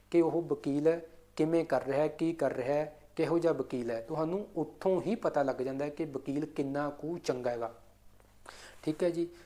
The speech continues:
ਬਹਿਸ ਦੇ ਟਾਈਮ ਤੋਂ ਹੀ ਕਾਫੀ ਕੁਝ ਪਤਾ ਚੱਲ ਜਾਂਦਾ ਹੈਗਾ। ਤੇ ਇੱਕ ਜਿਹੜਾ ਮੈਂ ਹੋਰ ਪੁਆਇੰਟ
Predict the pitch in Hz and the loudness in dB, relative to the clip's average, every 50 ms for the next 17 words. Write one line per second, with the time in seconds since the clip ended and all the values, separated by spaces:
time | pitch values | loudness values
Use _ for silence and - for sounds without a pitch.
0 | - - 131 113 127 135 151 160 - 196 196 196 190 180 160 156 151 - 165 156 | -18 -6 2 4 4 4 4 4 6 6 6 8 8 6 4 2 2 2 2 2
1 | 147 - 151 139 - 156 147 - 143 135 - 160 196 202 - - - - 139 - | 2 4 2 2 2 0 -4 -4 -2 0 0 0 0 -2 -6 -8 -4 -2 0 0
2 | 139 135 - 120 113 113 113 113 113 110 117 113 110 110 - - - - - - | 0 0 0 -2 -4 -4 -6 -8 -8 -6 -6 -6 -6 -8 -8 -12 -20 -20 -20 -20
3 | - - - - - - - 196 196 202 202 196 202 202 - - 202 - - - | -20 -20 -20 -20 -6 2 6 8 8 8 8 8 6 4 0 -4 -4 -6 -6 -4
4 | - - 214 214 214 214 202 214 214 - - - - - 190 196 220 208 208 196 | 4 6 8 8 8 8 6 2 0 -4 -8 -4 2 4 6 6 6 4 2 0
5 | - 117 120 120 156 202 240 233 - 180 175 175 170 165 175 | 0 -2 -2 2 4 4 4 4 2 2 2 2 2 4 6